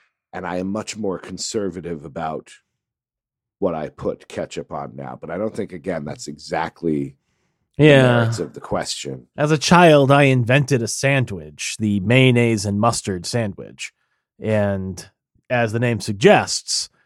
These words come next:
Speaker 2: it was
Speaker 1: It's just
Speaker 2: two
Speaker 1: mayonnaise and
Speaker 2: pieces
Speaker 1: mustard.
Speaker 2: of white bread with nothing but mayonnaise
Speaker 1: Yeah.
Speaker 2: and mustard on it.
Speaker 1: I, I had the ketchup and potato chip sandwich.
Speaker 2: Yeah. Um, I don't think I would eat that now, but
Speaker 1: I, you know,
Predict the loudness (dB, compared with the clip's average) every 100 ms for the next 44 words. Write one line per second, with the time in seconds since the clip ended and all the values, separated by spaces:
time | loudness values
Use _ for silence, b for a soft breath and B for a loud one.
0 | _ _ -12 -6 -4 -4 -4 -4 -4 2
1 | 4 4 2 2 0 -2 -2 0 0 2
2 | 2 2 0 -4 -6 -4 -2 -4 -4 -6
3 | -4 -4 -2 -4 -4 0 0 0 -10 -10
4 | -12 -18 _ -4 -2 0 -2 -4 -2 -2
5 | -2 -6 -6 -6 -2 -2 -2 -8 -6 -2
6 | -2 -2 -6 -10 -12 -14 -14 -16 -16 -2
7 | 2 2 0 -6 -12 B 0 2 2 4
8 | 4 4 4 4 6 6 4 4 4 4
9 | 2 2 0 -4 -8 -10 _ -4 -2 0
10 | -4 -8 _ _ _ _ _ _ _ _
11 | _ _ _ _ _ _ _ _ _ _
12 | _ _ _ _ -20 B B 2 4 4
13 | 2 2 2 0 -2